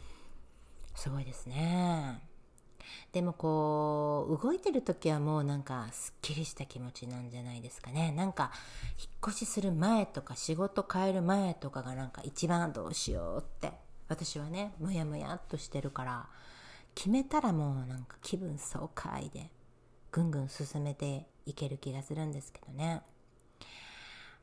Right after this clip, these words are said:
新しいお仕事、新しい暮らしね、またどうだったか、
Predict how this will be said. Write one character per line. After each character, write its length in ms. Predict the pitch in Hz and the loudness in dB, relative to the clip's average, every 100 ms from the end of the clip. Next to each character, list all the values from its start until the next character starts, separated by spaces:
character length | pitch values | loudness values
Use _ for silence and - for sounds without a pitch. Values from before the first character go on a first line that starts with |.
| 151 | -4
新 220 | 147 143 | 0 0
し 260 | 139 - 147 | -2 -2 -2
い 40 | 143 | -2
お 80 | |
仕 160 | 135 156 | -2 -2
事、 340 | 151 143 143 | -2 -2 -2
新 260 | 135 - 160 | -2 0 0
し 140 | - 165 | 0 -2
い 40 | |
暮 200 | - 165 | 0 0
ら 60 | 165 | 0
し 160 | - | 0
ね、 280 | 180 202 208 - - - - - | 2 2 0 -4 -12 -12 -8 -4
ま 100 | 139 | -2
た 340 | 139 135 131 - - | 0 0 -2 -6 -2
ど 100 | 156 | 0
う 20 | |
だ 80 | 147 | 0
っ 40 | 139 | -2
た 120 | 127 | -6
か、 320 | - 131 127 | -4 -4 -4